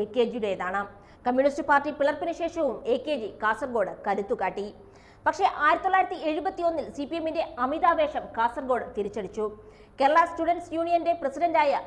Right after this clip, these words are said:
യുവരക്തത്തെ ഇറക്കി കോൺഗ്രസ് മണ്ഡലം പിടിക്കാൻ ഇറങ്ങി. ഈ കാലഘട്ടത്തിൽ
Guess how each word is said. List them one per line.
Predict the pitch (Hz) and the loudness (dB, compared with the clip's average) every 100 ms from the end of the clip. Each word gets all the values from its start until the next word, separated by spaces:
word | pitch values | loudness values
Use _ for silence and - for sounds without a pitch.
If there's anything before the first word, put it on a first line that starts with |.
| 202 | -4
യുവരക്തത്തെ | 233 269 311 302 320 330 | 0 2 2 2 0 0
ഇറക്കി | 311 302 262 202 | 2 0 -4 -6
കോൺഗ്രസ് | 233 262 285 277 220 | -4 -2 -2 -6 -6
മണ്ഡലം | 226 226 302 247 | -6 -4 -2 -2
പിടിക്കാൻ | 202 208 170 | -4 -4 -4
ഇറങ്ങി. | 170 175 202 208 - - - - | -6 -6 -8 -10 -16 -20 -10 -6
ഈ | 262 | 0
കാലഘട്ടത്തിൽ | 277 285 330 330 330 | 4 4 4 0 -2